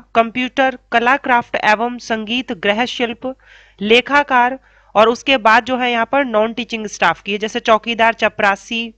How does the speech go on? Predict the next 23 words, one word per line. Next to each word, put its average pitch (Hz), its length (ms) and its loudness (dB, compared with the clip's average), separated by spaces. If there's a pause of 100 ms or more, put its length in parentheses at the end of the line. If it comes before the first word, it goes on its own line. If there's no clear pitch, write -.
सहायक 202 460 -2
रसोइया, 226 500 -2 (140)
मुख्य 196 280 -2
रसोइया। 139 500 -12 (600)
तो 254 60 4
जो 269 120 4
पूर्णकालिक 285 680 0
शिक्षिका 269 580 0
है 254 180 -2
तो 277 180 0
उनके 247 420 -2
लिए 262 260 -2
बाईस 214 380 2
हजार 240 300 2
सैलरी 214 420 -2
per 226 200 2
month 247 300 -2
है। 233 280 -2 (540)
अंशकालिक 269 580 2
शिक्षिका 262 440 0
के 247 160 -2
लिए 240 340 0
नाइंटी 220 480 0